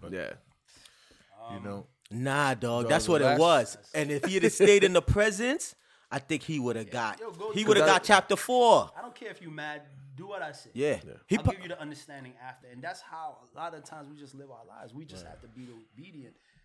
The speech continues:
Speaker 3: And later on, the Lord might give us, if he choose, the understanding behind it, or the
Speaker 4: Mm.
Speaker 3: wisdom behind it, or the capacity
Speaker 4: Right.
Speaker 3: behind it, but just be obedient. And the great thing is, he's the one that sees it.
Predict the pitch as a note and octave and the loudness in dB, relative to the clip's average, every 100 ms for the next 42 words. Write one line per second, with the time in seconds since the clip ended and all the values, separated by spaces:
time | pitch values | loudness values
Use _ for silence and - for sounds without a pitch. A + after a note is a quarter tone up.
0 | _ _ A2+ G#2+ A#2 E3 E3+ D#3 D#3 E3 | _ _ -20 _ -14 -10 -8 -10 -10 -8
1 | D#3 C#3 C3+ C#3+ C#3+ C3 C3+ A2+ C3+ C3+ | -8 -10 -12 -12 -12 -12 -16 -18 -18 -16
2 | B2 A2 - _ _ _ C3 C3 F3+ - | -18 -18 -20 _ _ _ -20 -18 -20 -18
3 | - A3 E3+ C#3+ C3+ A#2+ _ _ _ _ | -18 -16 -16 -18 -20 _ _ _ _ _
4 | _ A2+ C3 F3 E3 A3 C4 A#3 C3 G2 | _ -20 -16 -14 -14 -16 -16 -16 -18 -20
5 | G2 F2 F#2 B2 D#3+ E3 G#3+ E3 C3+ A#2 | -20 _ -18 -16 -14 -12 -12 -12 -16 -16
6 | G#2 G2+ A#2 G#2+ A2+ C#3 - C#3+ - G3 | -20 -20 -20 -20 -18 -16 -14 -14 -10 -8
7 | G#3 G#3 E3 C#3+ A2+ G#2 G#2+ G#2 F2 _ | -8 -12 -16 -14 -10 -10 -10 -12 -16 _
8 | A2 A#2+ A#2+ G#2+ A2+ G#2 B2 G2+ B2+ C3 | -20 -16 -16 -16 -18 -18 -20 -20 -18 -16
9 | C3 - E3+ G#3+ A#2+ F#2 _ _ _ - | -16 -18 -18 -18 -20 -20 _ _ _ -16
10 | F#3+ E3 D3+ D#3 C#4+ - G#3+ A#3 B3+ F3+ | -14 -12 -10 -6 -6 -6 -14 -10 -8 -8
11 | C3 _ _ _ - A#3+ C4 G3+ E3+ D#3 | -12 _ _ _ -16 -14 -12 -12 -10 -12
12 | B2 - - F#3+ C3 _ | -14 -16 -18 -20 -20 _